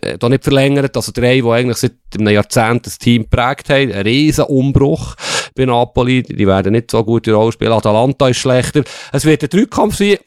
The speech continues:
vielleicht der spannendste in Europa, behaupte ich jetzt mal von den Top-Ligen, aber es hat auch sonst coole Mannschaften, weisst du, Fiorentina, schau ich gern zu, die,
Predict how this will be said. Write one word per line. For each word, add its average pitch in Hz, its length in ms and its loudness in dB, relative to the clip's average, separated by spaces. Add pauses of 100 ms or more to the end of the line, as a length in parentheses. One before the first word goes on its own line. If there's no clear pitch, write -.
vielleicht 160 380 0
der 120 40 -4
spannendste 156 600 -2
in 151 40 -2
Europa, 156 580 0 (200)
behaupte 131 340 0
ich 139 40 0
jetzt 135 160 -2
mal 135 140 2
von 135 120 0
den - 140 -8
Top-Ligen, 131 720 0 (500)
aber 143 160 0
es 147 80 2
hat 160 140 0
auch 190 80 0
sonst - 240 -2
coole 196 280 0
Mannschaften, 190 640 -2
weisst 156 200 0
du, 113 60 2
Fiorentina, 131 1000 0
schau 110 180 2
ich 139 120 -2
gern 165 340 -2
zu, 170 140 2
die, 123 380 0